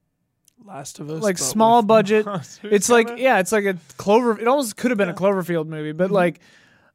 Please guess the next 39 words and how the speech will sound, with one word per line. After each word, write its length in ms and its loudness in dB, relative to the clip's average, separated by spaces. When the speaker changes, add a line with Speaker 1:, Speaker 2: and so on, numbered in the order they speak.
Speaker 2:
uh, 420 4
a 140 -4
good, 180 0
I 140 4
liked 280 0
it 60 -6
a 60 -6
lot. 260 -2
I 40 -14
Speaker 1:
I 20 -
like 60 -6
it 20 -4
a 40 -6
Speaker 2:
remember 240 -10
Speaker 1:
lot. 60 -8
Speaker 2:
liking 280 -12
it 20 -18
a 40 -16
lot. 200 -12
But, 180 -4
like, 400 -2
you 180 -4
barely 420 4
see 260 -2
the 80 0
monsters, 460 -2
but 140 -2
it's 120 -6
just 180 -6
about 220 -2
living 240 -2
in 60 -6
this 140 -8
world 380 0
where, 160 -6
like, 240 -8
this 140 -14
whole 180 -8
area, 480 -6